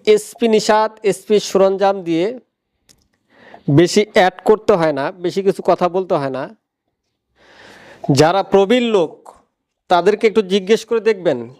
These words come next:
যে এসপি নিশাত, এসপি সরঞ্জাম এর ফলাফল বা এর কার্যকারিতা সম্পর্কে।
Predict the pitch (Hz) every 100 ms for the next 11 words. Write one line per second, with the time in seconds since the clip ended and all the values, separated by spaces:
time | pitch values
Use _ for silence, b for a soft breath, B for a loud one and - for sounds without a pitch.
0 | _ 165 180 185 - 208 190 185 190 175
1 | - - - _ _ 185 185 175 170 147
2 | _ _ _ _ _ _ _ _ - 175
3 | - - 185 180 185 175 165 165 170 147
4 | _ _ _ - 175 151 180 190 180 185
5 | 160 - 156 139 - 113